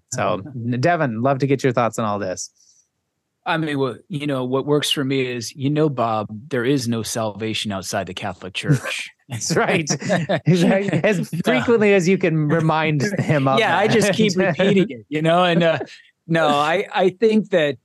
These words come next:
Speaker 2: uh, you guys have covered it. Uh, I think that one thing, though, that does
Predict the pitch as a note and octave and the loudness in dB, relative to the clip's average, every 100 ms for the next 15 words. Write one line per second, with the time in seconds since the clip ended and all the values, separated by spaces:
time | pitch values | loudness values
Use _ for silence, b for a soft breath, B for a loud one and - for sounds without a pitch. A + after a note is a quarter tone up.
0 | - D#3+ C#3+ B2+ B2+ D#3+ F3 G3 F3+ D#3 | -6 0 0 0 -4 -2 0 2 2 0
1 | C#3+ - _ _ - G3 A#3 E3+ A2 - | -2 -8 _ _ -4 -2 0 0 -4 -10
2 | - C#3+ C#3+ C3+ - D#3 - A#3 A#3 - | -10 -4 -2 -2 -2 -6 -2 -2 -2 0
3 | E3+ D3 - b b _ _ C#4 _ _ | 0 0 -8 b b _ _ -20 _ _
4 | _ - F#3+ - F3+ A3 A#3 A3 F#3 E3+ | _ -20 -20 -8 0 0 2 4 2 0
5 | G3 E3+ D#3+ D3 C3 - D3 D#3+ F#3 F3+ | -4 -2 0 -2 -4 -2 -2 0 0 -2